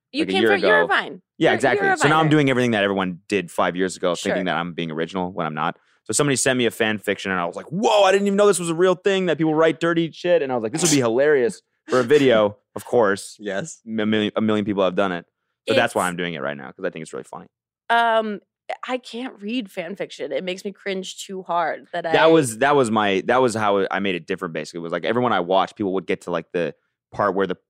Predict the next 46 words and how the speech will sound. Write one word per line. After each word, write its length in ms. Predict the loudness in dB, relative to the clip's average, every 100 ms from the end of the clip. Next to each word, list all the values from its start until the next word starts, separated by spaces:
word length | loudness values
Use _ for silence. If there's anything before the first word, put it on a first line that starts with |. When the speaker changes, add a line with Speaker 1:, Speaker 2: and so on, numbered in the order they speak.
| -6
Speaker 2:
person 200 | -4 -2
Speaker 1:
The 40 |
Speaker 2:
would 80 | -2
have 100 | -4
to 80 | -4
say 140 | -8
boobs 340 | -4 -4 -4 -6
or 80 | -8
whatever, 240 | -6 -8
and 80 | -8
they'd 80 | -6
be 80 |
like, 160 | -6 -4 -2
"Oh, 100 | 0
I 140 | 0
can't 240 | 0 2
read 140 | 4 4
this. 180 | 2 0
It's 140 | -2
too 160 | -2 0
cringe." 460 | 2 0 0 -6 -10 -10 -6 0
And 80 | 2
I 60 |
was 100 | 4
Speaker 1:
<laughs> 60 | 2
Speaker 2:
like, 120 | 0
"Hell 220 | 0 0
no. 240 | 2 0 0
I'm 160 | -2
gonna 200 | -2 -2
read 300 | 0 0 0
this 380 | -2 -4 -6 -18 -8 -4
the 80 |
whole 240 | -4 2 6
Speaker 1:
What's 120 | 6
Speaker 2:
way 140 | 6 2
Speaker 1:
the, 80 | 2
Speaker 2:
through 140 | 2
it." 140 | 0 -2 _ _ _
Speaker 1:
what's 180 | -16 -12
the 80 | -14
grossest 680 | -14 -4 -2 -2 -6 -14 -10
thing 200 | -10 -8
that 120 | -10
you've 220 | -12 -16 -10
read? 340 | -10 -10 -12